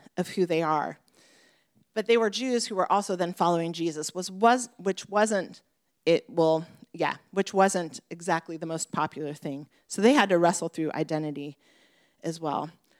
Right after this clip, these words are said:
But one of the things that I love about Luke is in this story, as he's focusing on Jesus' identity, he's using that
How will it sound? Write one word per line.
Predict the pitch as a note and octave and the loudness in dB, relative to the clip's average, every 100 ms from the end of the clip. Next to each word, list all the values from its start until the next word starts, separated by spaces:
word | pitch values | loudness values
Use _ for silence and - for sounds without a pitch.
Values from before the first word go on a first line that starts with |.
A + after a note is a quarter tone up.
| _ - | _ -6
But | A3 | 2
one | D4+ | 4
of | F#4+ | 4
the | D#4+ | 2
things | C#4 B3 | 0 2
that | B2 | 2
I | |
love | F#3+ F#3+ F3+ | 4 2 4
about | E3+ C3 | 4 4
Luke | F3+ E3+ - | 4 2 0
is | F3 - | -6 2
in | A3+ C4 | 6 6
this | B3+ | 4
story, | - G#3 F#3+ E3 | 2 2 6 6
as | E3 F3 | 4 0
he's | F3+ | -4
focusing | G3+ F#3+ G3 - F3 | 0 0 0 -4 -6
on | C#3+ E3 | -6 -6
Jesus' | E3+ F#3+ F#3+ - | -4 -4 -4 -6
identity, | D3 D3+ C#3 C#3 C#3 C#3+ C#3+ _ _ _ _ | -6 -8 -8 -10 -10 -14 -14 _ _ _ _
he's | - A#3 A3 | -2 0 2
using | B3 C4 C4+ A#3 | 0 2 2 4
that | F3 E3+ | 2 0